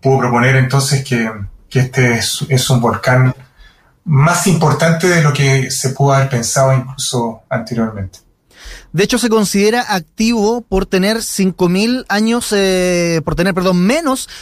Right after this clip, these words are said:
Speaker 2: de cinco mil años de antigüedad. O sea, ¿eso no significa que sea un potencial riesgo para la gente que pueda vivir cerca, o sí?
Speaker 1: Bueno, siempre un volcán activo implica algún grado de, de peligrosidad, digamos.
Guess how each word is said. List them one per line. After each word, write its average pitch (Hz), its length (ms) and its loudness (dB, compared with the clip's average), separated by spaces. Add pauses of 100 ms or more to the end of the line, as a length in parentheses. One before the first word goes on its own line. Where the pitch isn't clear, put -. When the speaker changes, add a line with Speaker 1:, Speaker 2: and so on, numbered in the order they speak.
(120)
Speaker 2:
de 180 100 0
cinco 196 280 0
mil 226 240 2
años 226 240 0
de 214 60 -2
antigüedad. 202 480 2
O 151 40 -2
sea, 185 120 -4
¿eso 202 140 -2
no 202 80 -2
significa 190 580 0 (300)
que 175 100 0
sea 196 180 2
un 196 60 0
potencial 185 540 0
riesgo 190 460 0
para 214 180 -2
la 196 80 -4
gente 214 280 -4
que 196 160 0
pueda 202 340 0
vivir 190 220 0
cerca, 240 340 -2
o 156 60 0
sí? - 300 -6 (2000)
Speaker 1:
Bueno, 135 240 0
siempre 139 260 2
un 170 80 4
volcán 156 300 2
activo 165 640 0
implica 139 580 0
algún 139 1080 0
grado 135 400 2
de, 123 380 2
de 117 100 -4
peligrosidad, 120 840 0
digamos. 98 220 -12